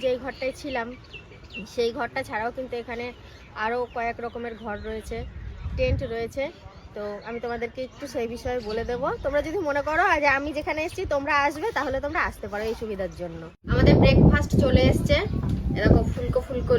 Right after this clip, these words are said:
লুচি আর তার সাথে রয়েছে একটা আলুর তরকারি আর সিদ্ধ ডিম। তো যাই হোক, আমি যে ঘরটায় ছিলাম ওটা হচ্ছে পনেরোশো টাকা। পনেরোশো টাকার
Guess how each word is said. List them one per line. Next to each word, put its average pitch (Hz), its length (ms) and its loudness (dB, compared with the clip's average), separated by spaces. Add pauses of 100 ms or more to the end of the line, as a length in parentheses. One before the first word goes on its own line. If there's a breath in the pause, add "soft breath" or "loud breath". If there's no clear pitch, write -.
লুচি 240 300 0 (140)
আর 254 80 4 (100)
তার 226 200 2
সাথে 233 260 4
রয়েছে 226 300 4 (120)
একটা - 240 0 (120)
আলুর 220 240 2 (140)
তরকারি 233 440 2 (640)
আর 175 100 0 (120)
সিদ্ধ 214 220 -2 (160)
ডিম। 196 180 4 (420)
তো 240 60 0 (100)
যাই 240 240 2
হোক, 349 120 0 (1000)
আমি 208 180 -2
যে 220 120 2
ঘরটায় 233 380 -4
ছিলাম 247 260 -2 (480)
ওটা 214 220 -6
হচ্ছে 226 280 -6 (440)
পনেরোশো 254 480 -4
টাকা। 165 180 -10 (500)
পনেরোশো 233 440 -4
টাকার 247 220 -2